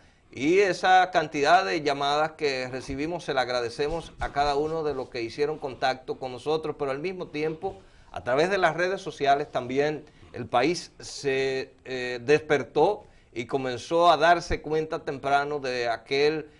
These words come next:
eh, movimiento telúrico que, bueno, nos puso de nuevo en alerta. Apenas faltaban sie-, siete días, ayer, hoy faltan seis, para recordarnos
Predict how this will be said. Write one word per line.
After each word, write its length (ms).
eh, 340
movimiento 720
telúrico 640
que, 340
bueno, 340
nos 360
puso 580
de 160
nuevo 500
en 140
alerta. 640
Apenas 640
faltaban 840
sie-, 640
siete 500
días, 400
ayer, 540
hoy 220
faltan 420
seis, 380
para 220
recordarnos 1000